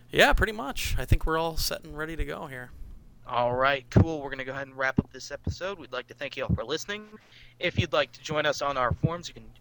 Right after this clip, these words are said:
Speaker 2: find us at w w w dot playstation nation podcast dot com. And if you wanna contact us by email, we will read your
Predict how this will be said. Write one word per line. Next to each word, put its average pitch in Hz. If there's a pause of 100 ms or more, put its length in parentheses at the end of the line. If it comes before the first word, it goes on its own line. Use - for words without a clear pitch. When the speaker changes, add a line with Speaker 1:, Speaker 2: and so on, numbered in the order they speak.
(340)
Speaker 2:
find 131
us 120
at 117
w 208
w 127
w 143
dot 120
playstation 127
nation 117
podcast 120
dot 107 (100)
com. 135 (680)
And 143
if 120
you 113
wanna 110
contact 139
us 131
by 107
email, 143 (120)
we 123
will 185
read 202
your 147